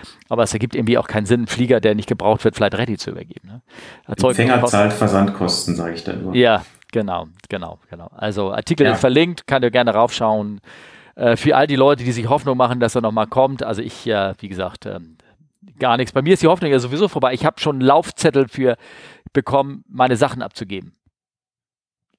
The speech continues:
Speaker 1: Jetzt schon Hinweis, ein halbes Jahr, Quatsch, ja, ein halbes Jahr nicht, ist ja weniger als ein halbes Jahr, so mit Infos und was ich machen muss, wo ich mich noch anmelden muss und was ich tun muss, um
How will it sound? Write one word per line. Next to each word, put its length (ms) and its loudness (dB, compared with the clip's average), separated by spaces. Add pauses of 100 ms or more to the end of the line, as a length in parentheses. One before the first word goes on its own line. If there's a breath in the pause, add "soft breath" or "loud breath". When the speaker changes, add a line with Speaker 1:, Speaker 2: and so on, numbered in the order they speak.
(180)
Speaker 1:
Jetzt 220 2
schon 180 0
Hinweis, 360 0
ein 120 0
halbes 300 0
Jahr, 320 4
Quatsch, 280 -2 (160)
ja, 160 2
ein 60 -2
halbes 200 0
Jahr 140 2
nicht, 120 -2
ist 100 -6
ja 100 2
weniger 220 2
als 100 -2
ein 100 -6
halbes 240 -2
Jahr, 200 -2 (280 loud breath)
so 180 2
mit 160 4
Infos 640 2
und 400 -4
was 180 0
ich 100 -6
machen 280 -2
muss, 320 2 (120)
wo 160 4
ich 40 2
mich 120 0
noch 100 2
anmelden 480 2
muss 320 -2
und 280 -8
was 180 -2
ich 100 -10
tun 240 -6
muss, 240 -6
um 280 -14